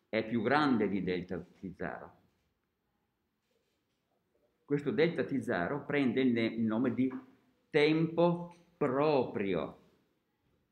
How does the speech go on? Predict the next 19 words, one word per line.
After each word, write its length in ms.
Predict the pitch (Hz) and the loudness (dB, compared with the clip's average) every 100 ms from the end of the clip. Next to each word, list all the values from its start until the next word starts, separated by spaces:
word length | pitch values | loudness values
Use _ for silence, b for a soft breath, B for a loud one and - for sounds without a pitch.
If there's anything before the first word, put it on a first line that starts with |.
| _ _ _ _ _ _ _ _ _ _ _ _ _ | _ _ _ _ _ _ _ _ _ _ _ _ _
L'artivi-, 600 | 107 120 120 135 127 - | 0 2 2 0 -2 -2
la 120 | 107 | -4
differenza, 920 | 104 117 120 131 127 85 92 85 - - _ - | -4 -6 -4 -2 -4 -4 -6 -6 -10 -20 _ -12
attenzione, 800 | 92 101 98 98 110 92 90 | -10 -10 -8 -6 -4 -4 -8
tra 200 | 90 98 | -8 -8
tempo 640 | 92 147 147 127 87 87 - | -2 0 2 2 0 -6 -4
o 140 | 110 | -4
durata 760 | 101 101 120 113 - 85 - - _ | -2 -2 0 0 -2 -8 -8 -16 _
di 140 | 101 | -12
un 100 | 98 | -10
fenomeno 640 | 101 110 110 82 78 - - | -8 -6 -4 -6 -8 -14 -4
e 160 | 113 | -2
durata 520 | 107 104 147 151 98 | -2 0 0 0 -2
o 100 | 90 | -4
tempo 400 | - 139 147 117 | -2 -2 -2 -4
proprio 580 | - 107 82 - 120 170 - - _ _ _ _ _ | -4 -4 -4 -4 -6 -6 -12 -20 _ _ _ _ _
è 100 | - | -4
la 120 | 110 | -4
seguente. 720 | 104 95 120 139 120 73 - | -4 -2 2 2 2 -4 -12